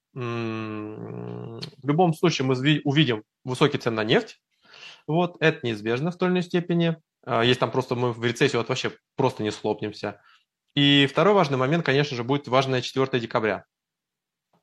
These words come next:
Я вот люблю о будущем говорить. Почему это важно с точки зрения нефти? Я напоминаю, четвёртого декабря у нас будет, у нас будет заседание в Вене. У нас теперь опек плюс заседает каждые два месяца. Вот чё-то у нас, естественно, ноябрь, а чё-то опек плюс нигде нету. А где они там потерялись-то? А потому что они каждые две, два месяца перезаседают.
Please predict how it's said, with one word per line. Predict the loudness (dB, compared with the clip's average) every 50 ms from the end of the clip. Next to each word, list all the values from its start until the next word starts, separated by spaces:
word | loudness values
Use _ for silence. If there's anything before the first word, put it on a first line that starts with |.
| _ _ _ _ _ _ _ _ _ _
Я | 4 6 6 4
вот | 4 0 -8 -10
люблю | 0 0 0 2 4 2
о | 2 4
будущем | 2 0 0 -2 -4 -6 -4
говорить. | -4 -4 -4 -4 -6
Почему | -6 0 0 0
это | 0 0 0
важно | 0 0 0 0 -4
с | -10
точки | -10 -12 -8 -6
зрения | -6 -4 -4 -4
нефти? | -4 -4 -4 -2
Я | -2
напоминаю, | -2 0 2 0 0 0
четвёртого | 0 -4 -4 -4
декабря | -4 -4 0 2 4 2
у | 2
нас | 2
будет, | 0 -4 -6 -8 -8 -12 -10
у | -8 -8 -4 0 2
нас | 2 2 2
будет | 0 0 -2
заседание | -2 -4 0 2 4 4 6 4 4
в | 2
Вене. | 2 2 4 4 4 2 0 -4 -6 -8 -10 _ _ _ _ _ _ _ _ _ _ _ _ _ _ 2
У | 4
нас | 4 4 4 0
теперь | -4 -10 -4 -2 -2 -2 0
опек | 2 0 0 2 4 2 2 2 0 _
плюс | -2 0 0 0 0 -2
заседает | -8 -6 0 2 2 2 4
каждые | 2 2 2 2 0 -2
два | 2 4 2 2 2
месяца. | 0 -8 -12 -12 -16 -20 -20 -20 -20 -20 _ _ _ _ _ _ _ _ _ _ _ _ _ _ _ _ _ _ _ _ -6
Вот | -6 -6 -4 2
чё-то | 2 2 2 4
у | 0
нас, | -2 -2
естественно, | 0 -2 -2 -2 0 2
ноябрь, | 2 4 6 6 6 6 6 2
а | 2 0
чё-то | -2 0 2 2
опек | 0 0 -2 -6 -6 -6
плюс | -6 -6 -6 -4 -4
нигде | -6 0 0 0
нету. | 2 4 2 2 2 0
А | -2
где | 2 2 2 0
они | 0 -2
там | -6 -10
потерялись-то? | -10 -4 -2 0 0 0 0 -2 -8 _ -12 -12 -6 -4
А | -4 -2
потому | 0 2 2 4
что | 4 2
они | 4 4
каждые | 4 4 4 4
две, | 4 4 4
два | 4 4 4
месяца | 4 4 2 0 -4 -8
перезаседают. | -6 -6 -6 -8 -2 0 0 0 0